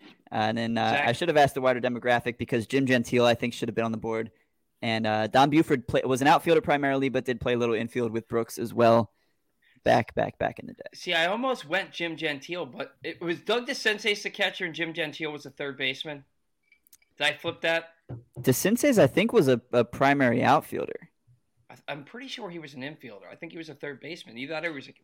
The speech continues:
Speaker 2: one of those
Speaker 1: Oh,
Speaker 2: people was
Speaker 1: I
Speaker 2: a
Speaker 1: don't know.
Speaker 2: catcher.
Speaker 1: I, I don't know, honestly.
Speaker 2: But
Speaker 1: My
Speaker 2: Zach
Speaker 1: dad would be able to tell you. My, my dad reminds me, like, asked, he asked me, like, once a year if I heard of how Orioles Magic started with Doug DeCinces.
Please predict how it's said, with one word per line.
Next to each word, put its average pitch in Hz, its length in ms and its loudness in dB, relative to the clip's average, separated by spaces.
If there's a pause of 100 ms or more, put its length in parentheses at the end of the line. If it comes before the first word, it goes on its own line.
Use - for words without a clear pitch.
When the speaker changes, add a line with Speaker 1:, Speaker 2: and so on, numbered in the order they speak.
Speaker 2:
one 170 180 -4
of 240 80 0
those 175 160 -4
Speaker 1:
Oh, 117 60 2
Speaker 2:
people 156 180 4
was 156 80 4
Speaker 1:
I 123 40 6
Speaker 2:
a 120 40 6
Speaker 1:
don't 151 120 2
know. 180 60 0
Speaker 2:
catcher. 156 240 -8 (640)
Speaker 1:
I, 127 140 -14 (180)
I 135 40 -14
don't 160 280 -16
know, 175 180 -14
honestly. 113 460 -8 (720)
Speaker 2:
But 131 160 -2
Speaker 1:
My 135 80 12
Speaker 2:
Zach 135 80 6
Speaker 1:
dad 170 200 12
would 135 100 10
be 127 80 10
able 120 120 12
to - 60 -6
tell 117 140 12
you. 117 140 10
My, 127 280 8
my 123 160 4
dad 131 420 8 (460)
reminds 123 400 4
me, 120 100 4
like, 113 180 4 (360)
asked, 139 340 6
he 160 220 2
asked 175 320 6
me, 208 100 -2
like, 156 140 6
once 117 380 2
a 151 60 0
year 113 380 4
if 110 220 -2
I 113 380 4 (1120)
heard 131 280 4
of 120 160 4
how 120 280 8
Orioles 120 320 4
Magic 113 320 2
started 110 360 0
with 113 180 -6
Doug 110 180 0
DeCinces. 113 520 -8